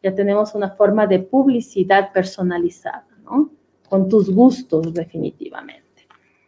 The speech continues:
En la industria de alimentos, acá hay un tema muy interesante respecto a la inteligencia artificial,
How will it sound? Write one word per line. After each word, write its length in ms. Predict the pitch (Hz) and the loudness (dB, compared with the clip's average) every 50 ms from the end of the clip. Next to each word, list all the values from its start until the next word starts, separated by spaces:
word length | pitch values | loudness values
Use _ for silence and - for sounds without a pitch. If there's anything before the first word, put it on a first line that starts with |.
| _ _ _ _ _ - | _ _ _ _ _ -2
En 140 | 202 196 | 2 4
la 40 | 190 | 6
industria 460 | 190 190 185 220 240 - - 254 214 | 6 8 8 8 6 4 4 4 4
de 100 | - 196 | 6 6
alimentos, 720 | 180 180 175 175 196 233 269 277 269 254 - 214 196 185 190 | 4 4 2 2 4 4 6 6 6 6 6 4 2 2 2
acá 260 | 202 180 185 - 220 | 0 0 2 2 2
hay 120 | 220 226 | 2 2
un 180 | 233 226 202 - | 2 0 -2 -2
tema 640 | - 208 214 233 233 233 233 208 156 - - - _ _ _ _ _ _ _ _ _ _ _ _ _ _ _ _ | 0 0 0 2 0 0 0 -2 -4 -6 -12 -20 _ _ _ _ _ _ _ _ _ _ _ _ _ _ _ _
muy 340 | - 247 240 302 392 381 320 | 0 4 6 8 8 8 8
interesante 760 | 254 226 - - - - - - - 247 240 294 302 285 - 214 | 6 4 2 -4 -6 -6 -6 -4 0 2 4 4 4 2 2 -2
respecto 440 | 196 190 - _ - 208 208 - 262 | -6 -8 -12 _ -10 -8 -6 -4 -4
a 40 | |
la 60 | 240 233 | -2 -4
inteligencia 640 | 202 185 185 180 180 - - 214 220 220 220 254 | -4 -6 -8 -10 -10 -12 -10 -10 -8 -6 -6 -6
artificial, 720 | 240 247 226 196 - 240 233 - - 220 202 208 240 247 | -8 -8 -10 -14 -12 -12 -12 -6 -2 0 2 2 2 0